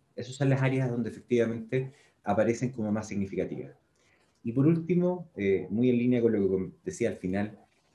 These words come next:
la predisposición hacia una docencia empática, flexible, disponible, eh,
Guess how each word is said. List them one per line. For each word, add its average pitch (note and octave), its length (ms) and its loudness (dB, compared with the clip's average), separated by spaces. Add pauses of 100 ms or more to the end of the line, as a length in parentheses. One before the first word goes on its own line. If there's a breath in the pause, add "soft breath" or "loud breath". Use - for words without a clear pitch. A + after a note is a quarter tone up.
(440)
la A#2+ 120 4
predisposición C3 640 4
hacia C#3 240 0
una B2 140 2
docencia A#2+ 440 -2
empática, G2 800 -2 (160)
flexible, G2+ 800 -2
disponible, F2+ 1080 -2 (120)
eh, D#2+ 480 -6